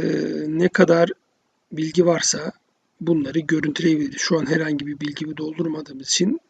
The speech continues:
yani bir task, bir görevlendirme atamadığımız için o bilgiler zamanla görünecek. Task dediğimiz görev atamalarını buradan yapıyoruz. Buradaki summary'nin yanında bulunan task bölümünden, e, projenin bilgilerini buradan düzenliyoruz.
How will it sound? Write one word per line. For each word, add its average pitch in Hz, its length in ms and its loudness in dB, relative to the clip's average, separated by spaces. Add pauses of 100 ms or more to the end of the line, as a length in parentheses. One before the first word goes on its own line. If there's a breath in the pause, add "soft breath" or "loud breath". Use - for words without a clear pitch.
yani 139 280 -10
bir 147 160 -8
task, - 360 0
bir 143 100 -6
görevlendirme 156 680 0
atamadığımız 156 520 0
için 214 220 2 (580 loud breath)
o 185 140 6
bilgiler 151 300 4
zamanla 156 500 0
görünecek. 156 680 0 (800 loud breath)
Task - 360 0
dediğimiz 185 460 4
görev 185 300 10
atamalarını 156 680 -2
buradan 165 380 -2
yapıyoruz. 160 460 -2 (280)
Buradaki 160 380 -2
summary'nin 151 480 2
yanında 139 300 -8
bulunan 180 240 -2
task - 380 -2
bölümünden, - 560 -6 (460 loud breath)
e, 165 60 0 (480)
projenin 165 520 6
bilgilerini 151 500 -2
buradan 156 380 -4
düzenliyoruz. 175 920 -4